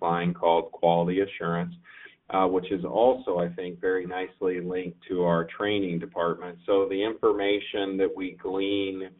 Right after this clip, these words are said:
from engaging quality assurance monitoring, we then convert directly to training and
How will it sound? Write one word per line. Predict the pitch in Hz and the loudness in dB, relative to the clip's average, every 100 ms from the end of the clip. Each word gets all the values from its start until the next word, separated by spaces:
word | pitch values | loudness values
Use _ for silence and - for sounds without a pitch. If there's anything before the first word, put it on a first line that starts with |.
| - | 2
from | 101 95 92 92 92 | 4 6 4 -2 -6
engaging | 90 90 90 90 92 92 87 92 90 87 85 | -8 -8 -4 0 2 2 0 -4 -2 -2 -2
quality | - 101 98 95 87 | 4 6 6 2 -4
assurance | 85 - 95 95 87 87 | -8 -10 -10 -10 -12 -8
monitoring, | 87 90 95 98 117 117 127 - - - - - | -4 -2 -2 -6 -6 -6 -6 -10 -20 -20 -20 -8
we | 95 92 90 | -4 -2 -2
then | 92 92 92 87 | -2 -4 -4 -8
convert | 95 90 85 90 95 95 - - | -8 -6 -2 4 6 6 0 -6
directly | 87 90 104 101 95 90 87 85 87 | 0 2 2 -2 -8 -6 -6 -10 -12
to | 98 95 92 90 87 - | -8 -8 -6 -8 -10 -6
training | 120 120 95 82 85 _ _ _ | -4 -2 -4 -6 -10 _ _ _
and | 92 90 90 90 87 | -8 -6 -4 -4 -6